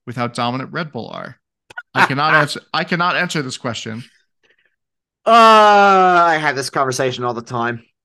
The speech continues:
Speaker 2: I have this conversation all the time. It's so fucking annoying. Um, it's not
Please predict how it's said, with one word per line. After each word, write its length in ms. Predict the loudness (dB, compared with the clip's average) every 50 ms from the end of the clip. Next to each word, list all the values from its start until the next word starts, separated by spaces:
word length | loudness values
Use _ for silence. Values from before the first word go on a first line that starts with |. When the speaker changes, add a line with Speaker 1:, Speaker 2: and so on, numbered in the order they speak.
| _ _ _ _ _ _ _
Speaker 2:
I 60 | -6
have 80 | -6 -6
this 80 | -6 -6
conversation 500 | -4 -4 -4 -2 -4 -4 -6 -6 -6 -8
all 100 | -10 -8
the 60 | -8
time. 200 | -8 -8 -8 -8
It's 140 | -10 -12 -10
so 180 | -10 -10 -10 -12 _ _ _
fucking 300 | -10 -10 -10 -10 -14 -14
annoying. 360 | -12 -10 -10 -8 -8 -10 -12 -16 _ _ _ _ _ _ _ _ _ -2
Um, 460 | 0 2 2 2 2 0 -4 -10 -14 _ _ _ _ _ _ _ _ _ _ _ _ _ _ _ _ _ _ _
it's 220 | -8 -8 -8 -10
not 320 | -6 -4 -2 -2 -2 -4